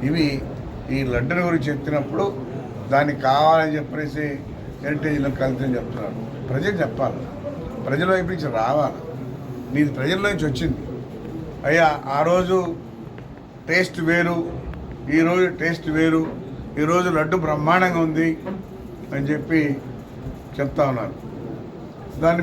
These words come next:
మీరు తేల్చుకోండి. మరి చాలామంది కూడా దాని మీద ఉన్నారు, ఎంక్వైరీ చేస్తున్నారు. ఆ చేసేవాళ్ళు కూడా క్లియర్గా చెప్తున్నారు.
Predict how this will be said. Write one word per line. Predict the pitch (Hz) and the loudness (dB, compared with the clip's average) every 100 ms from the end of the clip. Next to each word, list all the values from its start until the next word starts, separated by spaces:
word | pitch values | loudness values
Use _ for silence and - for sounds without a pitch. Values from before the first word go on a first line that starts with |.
| 175 | 4
మీరు | 175 165 156 - - - - - 120 | 4 4 2 -4 -12 -12 -12 -8 -2
తేల్చుకోండి. | 165 190 - 190 190 180 180 127 - - - - - - - - - - - - - 143 | 0 0 0 0 0 -2 -4 -8 -10 -12 -12 -12 -10 -10 -10 -10 -10 -10 -10 -10 -2 2
మరి | 151 147 131 131 - 120 - - - - - 143 | 4 2 0 -4 -10 -12 -12 -12 -12 -12 -4 0
చాలామంది | 143 160 156 160 165 | 4 4 4 2 2
కూడా | 170 165 160 - - - - 131 | 4 4 2 -2 -10 -14 -10 -6
దాని | 139 147 | -2 0
మీద | 147 135 135 | 0 -2 -2
ఉన్నారు, | 143 143 156 127 117 123 | 0 0 -2 -4 -6 -4
ఎంక్వైరీ | 131 143 135 127 | -2 -2 -2 -2
చేస్తున్నారు. | 139 - 147 143 147 151 151 - - - - - - - 117 | -4 -4 0 2 2 0 -4 -8 -12 -12 -12 -12 -10 -8 -6
ఆ | 120 | -2
చేసేవాళ్ళు | 135 147 160 156 156 151 147 | 0 2 2 2 2 2 2
కూడా | 156 180 196 - - | 2 0 -2 -6 -6
క్లియర్గా | 135 143 143 147 - | -2 0 0 0 -2
చెప్తున్నారు. | 127 - 143 143 143 | -4 -2 0 2 0